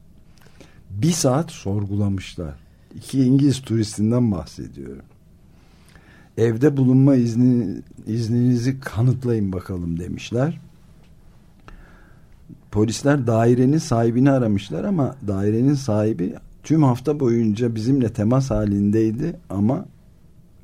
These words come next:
telefonlara cevap vermedi demişler. Ev sahibi de polis arıyor deyince herhalde tırsmış olmalı biraz. Argo bir deyim kullanıyoruz şimdi artık.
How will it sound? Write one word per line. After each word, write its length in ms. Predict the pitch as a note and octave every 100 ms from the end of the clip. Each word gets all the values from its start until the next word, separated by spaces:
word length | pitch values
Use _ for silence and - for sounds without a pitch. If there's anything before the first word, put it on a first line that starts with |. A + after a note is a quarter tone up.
| -
telefonlara 680 | - G#2 G2+ A2+ A2+ A#2+ C3+
cevap 380 | A#2 A#2 D3 -
vermedi 580 | A2 B2 B2+ A2 D#2+ C2+
demişler. 680 | - - - - - - - - - - - - - - - - - - -
Ev 180 | E2+
sahibi 580 | E2 - D2+ E2 F2 G2+
de 200 | A#2 F3 - - - _ - _ _ - - - -
polis 300 | F#2 F#2+ -
arıyor 380 | F2 F2 F#2 F2
deyince 520 | G#2+ A2 F2 B2+ C#3+ - -
herhalde 500 | F2+ F2 E2 E2+ A#2
tırsmış 640 | - G#2+ - A#2 G#2 -
olmalı 600 | - E2+ D#2 D#2 C#2 D2
biraz. 440 | F2 C#2 - - - - - - -
Argo 420 | - G#2 F2+ F#2
bir 100 | E2+
deyim 240 | F2 F#2 F#2
kullanıyoruz 600 | - E2+ E2+ F2+ B1 C#2 -
şimdi 300 | D#2 C2+ -
artık. 320 | - - -